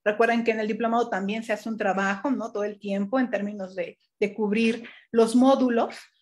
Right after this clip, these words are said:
pero, eh, sí es un criterio, ahora sí que, eh, podríamos decir, pues, que no se puede omitir, ¿no? Eh, respecto a la prórroga, eh, que te-, que recuerdo las, las preguntas, ¿no? No sé si voy en ese orden.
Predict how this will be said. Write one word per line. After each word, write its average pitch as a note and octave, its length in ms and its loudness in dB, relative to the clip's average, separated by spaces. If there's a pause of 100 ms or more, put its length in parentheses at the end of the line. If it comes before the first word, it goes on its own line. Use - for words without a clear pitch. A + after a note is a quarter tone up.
(280)
pero, A#3+ 460 4
eh, G3 720 0
sí A#3 220 -2
es A#3 120 -2
un B3 120 -2
criterio, G#3 680 0
ahora G3+ 280 -2
sí G#3 220 -12
que, G3+ 380 -4 (180)
eh, F#3+ 120 -8
podríamos F#3+ 440 -2
decir, G3 480 0
pues, - 400 -4 (220)
que A3+ 100 -2
no A3+ 100 -2
se C4+ 120 -4
puede A3+ 220 0
omitir, F#3 400 -6 (240)
¿no? D#4+ 280 -4 (560)
Eh, A3 400 2
respecto B3 720 0
a A3+ 160 6
la A3+ 280 2
prórroga, C4 720 2 (160)
eh, F3+ 240 -16
que F3+ 120 -12
te-, - 320 -14
que E3+ 280 -8
recuerdo F#3+ 360 -2
las, F3+ 260 -4
las F#3+ 220 -8
preguntas, G3 520 -4
¿no? A3+ 220 -6 (120)
No F#3 120 -10
sé F#3+ 120 -8
si F#3+ 140 -6
voy F#3 140 -4
en F#3+ 100 -6
ese G3 200 -4
orden. A3+ 380 -2